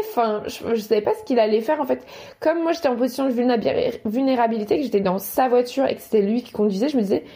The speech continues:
Le mec, il peut faire n'importe quoi. Mais en tout cas, je suis pas prête d'arriver au petit verger ou quoi. » Enfin, c'est genre, vraiment, il va me faire peur le plus possible. Et donc, j'étais super mal. Et, euh, et finalement, on arrive au petit verger rouge. Je lui dis, «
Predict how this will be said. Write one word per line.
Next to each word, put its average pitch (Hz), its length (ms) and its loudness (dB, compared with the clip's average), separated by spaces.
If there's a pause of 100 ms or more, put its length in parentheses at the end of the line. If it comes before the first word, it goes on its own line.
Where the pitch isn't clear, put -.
(200)
Le 220 40 0
mec, 285 140 0
il 277 60 -2
peut 226 80 0
faire 190 200 0
n'importe 247 440 0
quoi. 240 320 0 (360)
Mais 208 60 2
en 220 100 4
tout 208 100 -4
cas, 320 120 0
je 320 60 -6
suis - 140 -14
pas 226 160 2
prête 269 240 0
d'arriver 208 360 2
au 240 80 2
petit 214 320 0
verger 220 260 2
ou 220 140 2
quoi. » - 220 -2
Enfin, 170 380 -4
c'est 180 300 -2
genre, 180 220 2
vraiment, 196 240 0
il 262 120 2
va 196 120 2
me 190 120 0
faire 220 280 -2 (240)
peur 247 360 2 (360)
le 196 160 0
plus 277 340 0
possible. 247 560 -2 (640)
Et 226 100 2
donc, 226 160 2
j'étais 202 240 0
super 254 560 -4
mal. 233 240 2 (640)
Et, 240 240 6
euh, 214 260 2
et 233 60 2
finalement, 285 300 0
on 359 80 2
arrive 233 180 2
au 214 40 4
petit - 240 -4
verger 233 220 2
rouge. 294 180 2
Je 269 40 -10
lui 226 80 -4
dis, « - 100 -2